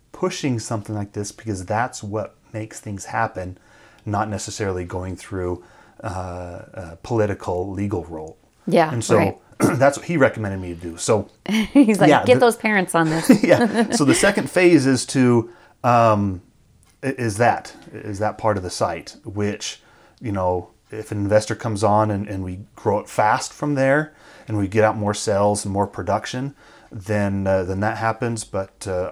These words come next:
Speaker 1: I'm gonna continually go to schools, nonprofits, and business, roll as I go. And as soon as I can, I will, yes, quit my job and, and do this full time.
Speaker 2: Yeah, that'd be fun. I'd,
Speaker 1: Yeah.
Speaker 2: I'd love to see you do that. All right, Dave, is there anything else you'd love to share with the listeners while you've got us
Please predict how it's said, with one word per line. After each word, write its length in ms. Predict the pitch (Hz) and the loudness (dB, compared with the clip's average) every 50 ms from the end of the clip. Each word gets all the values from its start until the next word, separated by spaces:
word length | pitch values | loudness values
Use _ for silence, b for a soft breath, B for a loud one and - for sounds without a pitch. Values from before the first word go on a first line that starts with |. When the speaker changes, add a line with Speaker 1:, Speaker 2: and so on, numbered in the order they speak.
| - - | -8 -6
Speaker 1:
I'm 60 | 101 | -6
gonna 160 | 101 98 92 | -6 -6 -6
continually 640 | - - 101 95 - - 117 110 107 101 101 98 | -8 -8 -10 -10 -8 -8 -6 -4 -2 -2 -2 -2
go 180 | 92 98 101 95 | -2 -2 -2 -4
to 160 | 95 - - | -4 -6 -10
schools, 480 | - - - - 123 120 120 113 107 101 | -14 -12 -8 -4 -2 0 0 0 0 -2
nonprofits, 520 | 101 95 98 98 107 104 104 - - - | -4 -4 -2 0 0 0 -2 -4 -8 -8
and 100 | 104 98 | -6 -4
business, 440 | 101 101 98 101 104 101 101 - - b b b b b b - | -2 -2 -2 -2 -4 -6 -6 -8 -12 b b b b b b -8
roll 340 | 98 95 98 104 104 110 104 | -4 -2 0 2 2 2 2
as 120 | 101 101 | 0 0
I 100 | 101 98 | -2 -2
go. 300 | 92 104 101 98 101 104 | -2 0 0 0 2 0
And 120 | 101 95 92 | 0 -2 -4
as 140 | 90 87 - | -6 -8 -8
soon 140 | - 107 | -8 -6
as 100 | 101 92 | -6 -6
I 100 | 98 92 | -6 -8
can, 340 | 90 - - 104 101 101 98 | -8 -10 -10 -10 -8 -8 -6
I 120 | 92 90 87 | -6 -6 -6
will, 380 | 87 92 95 92 92 90 - b b b b b b b - | -6 -4 -2 -2 -2 -2 -4 b b b b b b b -12
yes, 240 | 101 - - - - | -10 -10 -10 -10 -14
quit 180 | - - 117 - - | -16 -18 -18 -16 -14
my 60 | 101 | -14
job 380 | 90 90 85 82 85 87 85 90 | -12 -10 -8 -8 -6 -8 -8 -8
and, 240 | 87 82 82 82 - | -10 -10 -10 -12 -14
and 140 | - 90 87 | -14 -12 -10
do 100 | 92 90 | -10 -10
this 160 | 85 87 82 | -10 -10 -12
full 160 | - - 92 | -12 -12 -14
time. 280 | 90 - 101 101 - 180 | -14 -14 -14 -8 -4 0
Speaker 2:
Yeah, 280 | 190 180 175 202 214 196 | 2 2 2 2 0 -2
that'd 220 | 175 180 175 170 | -6 -6 -6 -6
be 100 | 180 175 | -6 -8
fun. 380 | 160 - 185 175 170 165 160 - - - | -6 -4 -2 -2 -2 -4 -6 -10 -10 -6
I'd, 180 | 185 185 170 180 | -4 -4 -4 -2
Speaker 1:
Yeah. 80 | 190 | -4
Speaker 2:
I'd 80 | 185 170 | -2 0
love 180 | 175 185 175 | 2 0 0
to 80 | 170 175 | -2 -6
see 180 | - - 185 175 | -8 -6 -6 -6
you 60 | 175 | -6
do 160 | 165 185 190 | -6 -6 -6
that. 200 | 190 190 190 - B B B B B B B B B - | -6 -8 -10 -12 B B B B B B B B B 2
All 60 | 233 | 4
right, 100 | 240 240 | 4 6
Dave, 180 | 202 233 226 220 | 6 6 6 6
is 80 | 220 | 6
there 120 | 202 240 254 | 4 4 4
anything 340 | - 285 269 262 240 247 233 | 4 4 4 4 2 2 0
else 180 | 220 - - - | 0 -2 -2 -2
you'd 160 | 220 220 202 | -2 0 0
love 140 | 208 208 202 | 0 -2 -2
to 140 | - - 208 | -4 -8 -8
share 320 | 190 - - 202 190 190 190 | -8 -4 0 2 2 4 2
with 240 | 180 196 190 190 | 2 -2 -4 -2
the 140 | - 202 196 | 0 2 2
listeners 460 | 190 196 190 - - 196 196 190 185 190 | 4 2 0 0 0 -2 -2 0 0 2
while 160 | 196 190 190 | 4 4 4
you've 160 | 190 185 175 | 4 2 2
got 200 | - 190 180 185 | 4 4 4 6
us 300 | 185 196 202 - - B | 4 2 2 0 -4 B